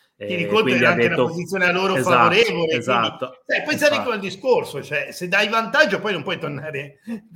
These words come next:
Speaker 2: Sì, sì, sì, certo, eh, certo, non torni indietro.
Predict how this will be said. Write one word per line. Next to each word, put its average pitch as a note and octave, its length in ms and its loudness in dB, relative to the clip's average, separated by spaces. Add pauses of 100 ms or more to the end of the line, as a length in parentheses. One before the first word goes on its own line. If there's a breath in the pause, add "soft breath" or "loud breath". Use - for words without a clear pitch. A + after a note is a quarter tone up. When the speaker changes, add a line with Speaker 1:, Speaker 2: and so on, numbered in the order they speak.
Speaker 2:
Sì, F#3 220 0
sì, F#3 160 -2
sì, F3+ 180 -2
certo, D3 520 0
eh, A#2 160 -6
certo, A2+ 360 -4
non G2 140 -12
torni G#2+ 180 -10
indietro. A#2 540 -10